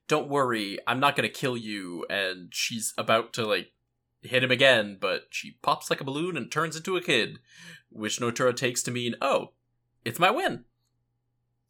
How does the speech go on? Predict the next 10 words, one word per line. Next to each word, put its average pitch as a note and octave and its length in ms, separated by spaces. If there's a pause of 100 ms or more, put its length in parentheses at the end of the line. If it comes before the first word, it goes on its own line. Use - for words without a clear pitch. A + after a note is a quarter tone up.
(120)
And A2 140
then G#2+ 100
he E2+ 80
punts - 280
her D3+ 60
like C3 140
a C#3 40
ball. - 400 (1400)
Uh, G2 280
Ichigo A#2 500